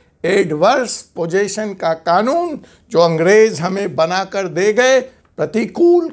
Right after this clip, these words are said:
कब्जे का कानून। दो हज़ार चौदह तक इसमें टाइमलाइन फिक्स नहीं था। अब ये टाइमलाइन आ गया कि बारह साल तक अगर लगातार आपका किराएदार आपकी संपत्ति पर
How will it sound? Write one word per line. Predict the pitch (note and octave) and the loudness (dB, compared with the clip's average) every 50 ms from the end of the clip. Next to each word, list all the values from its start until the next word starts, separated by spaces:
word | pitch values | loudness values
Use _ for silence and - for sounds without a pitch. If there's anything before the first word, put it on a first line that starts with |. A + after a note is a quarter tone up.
| - - | -4 -4
कब्जे | C4 - F#3+ F#3 F#3 G#3+ G3+ F#3+ | -2 -2 -2 -2 0 0 0 0
का | F#3+ G3 F#3 F3 | 0 0 -2 -2
कानून। | F3 - D#3+ D#3 D#3+ D3+ D3+ D3 C3 A2 F#2 E2 - _ _ _ _ _ | -2 -4 -4 -2 -2 -2 -2 -4 -6 -6 -8 -12 -16 _ _ _ _ _
दो | D#3 F3 E3 B3+ | 2 4 6 6
हज़ार | - - A3 A3+ A#3+ A#3+ A#3 G#3+ | 6 4 2 0 0 -2 -2 -4
चौदह | A3 - B3 A3+ G#3+ A3+ G3 - F3+ | -6 -4 -2 -2 0 0 0 0 0
तक | - - A#3+ A3 G3+ - - _ _ _ _ _ _ _ _ _ _ _ _ _ _ _ _ _ - | -2 -2 -4 -4 -4 -6 -8 _ _ _ _ _ _ _ _ _ _ _ _ _ _ _ _ _ -4
इसमें | - A#3 - A#3+ C#4 F4 F4+ F4+ - | -2 -2 0 2 2 0 0 0 -2
टाइमलाइन | - A#3 B3 C4+ C#4 C4+ C4 B3+ B3 B3 C4 C4+ C4 | 0 2 2 2 2 2 2 2 2 2 0 -2 -4
फिक्स | - - C#4 A3+ - - - | -6 -8 -8 -8 -8 -8 -4
नहीं | B3 C4 A3+ A#3+ C#4 C4 | 0 2 2 2 2 -2
था। | F#3 G#3 G3+ G#3+ F3+ C3+ - - _ _ _ _ _ _ _ _ _ _ _ _ _ _ _ _ - | -2 0 2 2 2 2 0 -6 _ _ _ _ _ _ _ _ _ _ _ _ _ _ _ _ 0
अब | G3 A3 A3 | 0 2 2
ये | A3+ A3 A#3 A#3 | 2 2 2 2
टाइमलाइन | A#3 - - A3+ B3 C#4+ D4 D4 D4 C#4 C4+ C4+ C4+ | 2 2 2 2 4 4 4 2 2 2 2 2 2
आ | C4 B3 A#3+ | 2 0 2
गया | G#3 G#3 G#3+ G#3 F#3+ F3 | 2 4 4 4 4 4
कि | - - - E3 D3 | 2 -2 -8 -12 -10
बारह | A2 F#2 F2+ G#2 E3 F3+ G3 G#3+ A3+ A#3 B3 A#3 G3+ | -12 -10 -2 0 2 2 4 2 2 2 2 0 0
साल | F#3+ - - - G#3+ F#3 F#3 F#3+ G3+ G3+ F#3+ - - | -2 -6 -10 -6 -4 -2 0 0 -2 -4 -6 -8 -8
तक | F#3 F3+ F3+ - - - | -8 -8 -8 -12 -10 -8
अगर | C#3+ D#3 D#3 F3 F3+ F3+ | -6 -4 -2 -2 -2 -2
लगातार | E3+ D#3 D3+ D#3 D#3+ E3+ F3+ F3+ F3 F3 - - E3+ E3+ F3 F#3 F3+ | 0 0 0 0 2 2 2 2 0 -2 -4 -2 0 2 2 2 2
आपका | F3 D#3 D#3 E3 E3 - _ - E3+ D#3 | 2 0 0 0 -2 -4 _ -4 -2 -2
किराएदार | D3 - - - E3+ D#3 D3+ D#3 E3 E3+ F3+ F3 D3+ F3 F3 F3 F3 F3 E3+ | -2 -4 -6 -4 0 2 4 4 4 4 2 0 0 0 2 2 2 2 2
आपकी | E3 D#3 D3+ - - - C3+ C3+ | 0 0 -2 -4 -8 -12 -12 -10
संपत्ति | C3+ - - G3 F#3+ F#3+ F#3+ F#3 - - F#3+ F#3+ F#3 _ _ F#3+ F#3 F#3 | -10 -8 -6 -6 -6 -6 -8 -8 -6 -6 -6 -6 -6 _ _ -6 -6 -6
पर | F3+ - - E3+ F3 F3 | -6 -2 0 0 0 -2